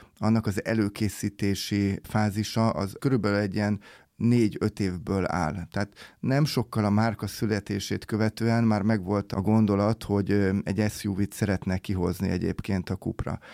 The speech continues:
Ezt követően természetesen különböző tervezési folyamatok történnek, amikor kidolgozzák az autónak a, a részleteit, de ezzel párhuzamosan elkezdődik egy döntési folyamat is,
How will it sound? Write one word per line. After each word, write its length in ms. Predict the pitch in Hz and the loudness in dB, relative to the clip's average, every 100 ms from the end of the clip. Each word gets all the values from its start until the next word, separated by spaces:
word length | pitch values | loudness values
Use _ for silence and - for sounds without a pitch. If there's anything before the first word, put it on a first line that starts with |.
| - - - | -20 -20 -6
Ezt 240 | - 123 | -2 -2
követően 720 | - 113 107 104 104 101 104 101 - - | 0 2 2 2 0 2 2 0 -6 -10
természetesen 800 | - 101 104 98 - 95 98 95 - - _ | -2 0 0 -2 -4 -2 0 0 -4 -16 _
különböző 420 | - 107 101 98 | -2 0 2 0
tervezési 840 | 95 107 104 107 104 113 - 120 113 | -2 0 2 2 2 0 0 0 0
folyamatok 760 | - 117 117 113 113 110 - - | 0 2 2 2 0 -4 -6 -6
történnek, 540 | 127 113 - 113 110 | -2 0 2 2 2
amikor 320 | - 104 101 - | 0 -2 -2 -4
kidolgozzák 840 | 117 104 104 101 98 110 98 - - - - - - | 0 2 2 2 0 -2 -4 -6 -20 -20 -20 -14 -4
az 100 | 98 | 0
autónak 600 | 98 - 101 98 92 - | 0 0 0 2 0 0
a, 160 | 95 | 2
a 300 | 92 85 - | 2 0 0
részleteit, 760 | 104 104 - 110 120 123 147 - - - - - | 2 2 0 0 2 2 2 -2 -14 -20 -20 -6
de 100 | 123 | 0
ezzel 320 | 123 120 120 | 2 2 0
párhuzamosan 960 | 110 113 110 110 107 110 110 - 123 123 - - - | 0 0 0 0 2 4 2 2 2 2 -2 -14 -2
elkezdődik 840 | 113 113 107 95 104 101 110 113 | 0 2 0 -2 0 2 2 0
egy 180 | 110 107 | 0 -2
döntési 500 | 95 107 95 101 - | 0 -2 0 -2 -4
folyamat 520 | 110 120 104 98 95 | -2 2 2 2 0
is, 260 | 110 135 | 0 -2